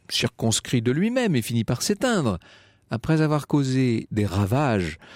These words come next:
euh, qui deviennent, euh, très impressionnants, ce feu ne semble pas vouloir refruer-, de refluer. Il progresse, il s'étend, il essaime,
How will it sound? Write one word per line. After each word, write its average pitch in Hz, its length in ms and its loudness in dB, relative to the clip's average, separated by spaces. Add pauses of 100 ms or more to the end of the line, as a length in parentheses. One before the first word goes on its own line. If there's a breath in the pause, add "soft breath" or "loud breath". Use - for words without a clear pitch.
(280 loud breath)
euh, 95 480 0
qui 113 160 -8
deviennent, 98 500 0
euh, 78 320 -2
très 104 320 -2
impressionnants, 104 720 0 (140)
ce - 160 -4
feu 131 380 -2
ne 127 100 -4
semble 101 400 0
pas 127 180 -4
vouloir 98 440 -2
refruer-, 98 560 0
de 98 80 -2
refluer. 104 500 0 (320 loud breath)
Il 143 140 0
progresse, 135 760 -2 (400 loud breath)
il 143 180 0
s'étend, 151 640 0 (420 soft breath)
il 135 120 2
essaime, 135 720 0